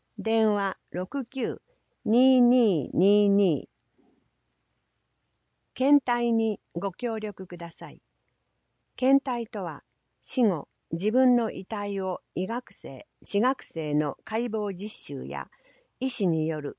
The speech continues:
高度な医療技術の発展のために、大学へ無償で提供する制度です。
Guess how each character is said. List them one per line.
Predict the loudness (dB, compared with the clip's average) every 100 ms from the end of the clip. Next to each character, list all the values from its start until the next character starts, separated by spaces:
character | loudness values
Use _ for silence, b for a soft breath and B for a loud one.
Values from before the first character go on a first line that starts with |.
| -8
高 | -4 -2
度 | 0 0
な | -2 -4
医 | -6
療 | -2 -2 -2
技 | -4 -4
術 | -6 -4
の | -4 -4
発 | -8 -12
展 | -4 0 0
の | -2
た | -4
め | -2 -4
に、 | -8 _ _ _ _ -6
大 | -2 -2 -4
学 | -8 -8 -8
へ | -8 -12 _
無 | -2 -2
償 | -2 -2 -2
で | -4 -6 -8 -8
提 | -6
供 | -6 -8 -8
す | -8
る | -10
制 | -8 -8 -8
度 | -10
で | -14
す。 | -18 -20